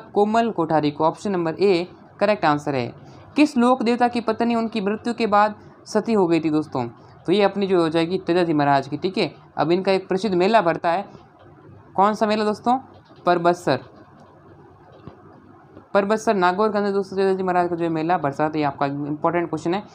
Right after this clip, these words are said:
बन सकता है। राजस्थान की निम्न में से कौन सी फसल मावट से ला-, देखो मावथ, सॉरी मावट है, मावट से लाभान्वित नहीं होती।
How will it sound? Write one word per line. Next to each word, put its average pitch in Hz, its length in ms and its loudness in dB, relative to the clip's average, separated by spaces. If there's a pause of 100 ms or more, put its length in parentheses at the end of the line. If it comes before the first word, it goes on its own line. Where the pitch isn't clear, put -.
(240)
बन 170 140 2
सकता 139 280 -2
है। 127 180 2 (420)
राजस्थान 202 440 2
की 254 140 -2
निम्न 233 260 0
में 233 100 0
से 233 140 -2
कौन 233 260 2
सी 240 120 -6
फसल 220 320 -2
मावट 214 320 2
से 220 140 -2
ला-, 170 200 0
देखो 170 300 -2 (320)
मावथ, 190 420 2 (600)
सॉरी 165 200 0
मावट 170 400 2
है, 135 260 -4 (560)
मावट 214 280 2
से 226 160 0
लाभान्वित 202 640 2
नहीं 196 180 -2
होती। 135 280 -2